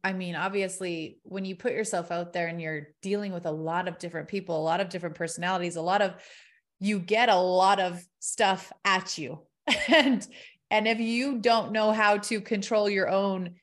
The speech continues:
emotional energy and you're like, "Holy moly, you could be a roller coaster every single day." So I love that, y-, like, self-leadership really is, it's like, control what you can control. Like, you can't control what's going on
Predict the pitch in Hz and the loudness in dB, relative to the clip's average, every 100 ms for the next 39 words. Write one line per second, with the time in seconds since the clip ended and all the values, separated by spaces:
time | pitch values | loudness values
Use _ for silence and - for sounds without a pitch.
0 | _ _ _ 226 214 214 214 214 202 196 | _ _ _ -4 0 4 2 0 0 0
1 | 190 285 269 196 214 196 185 185 185 175 | 0 0 0 0 -2 -2 -2 -2 0 2
2 | 170 165 - - 185 170 160 - - - | 2 -2 -6 -4 0 0 -4 -14 -20 -6
3 | 277 320 302 226 202 185 185 185 165 139 | 0 2 0 -2 -4 -4 -2 -2 -4 -6
4 | 92 170 185 190 220 226 185 196 170 156 | -8 -10 -10 -6 -4 -4 -4 -2 -2 -4
5 | - 190 202 320 233 175 - - 143 165 | -4 -2 0 0 0 -2 -6 -6 -4 -4
6 | 175 196 190 180 160 202 160 - - - | -2 -6 -6 -6 -4 -2 -2 -6 -18 -20
7 | _ - - 214 196 202 202 226 208 165 | _ -6 2 4 4 4 2 2 0 -2
8 | 190 - 202 185 180 226 226 214 214 202 | -6 -10 -4 -2 -2 -2 -2 -2 -2 -2
9 | 202 175 190 208 185 185 214 175 170 175 | -4 -6 -2 -2 -2 0 0 0 -4 -2
10 | 175 165 - 180 185 190 233 196 233 - | -4 -4 -6 -6 -2 -2 -2 -4 -6 -6
11 | 208 196 180 190 156 151 175 190 175 208 | -8 -6 -8 -4 -2 -4 -6 -8 -6 -6
12 | 208 - 196 208 208 202 - 185 175 170 | -6 -6 -6 -2 -2 -2 -4 -4 -2 -2
13 | 160 | -6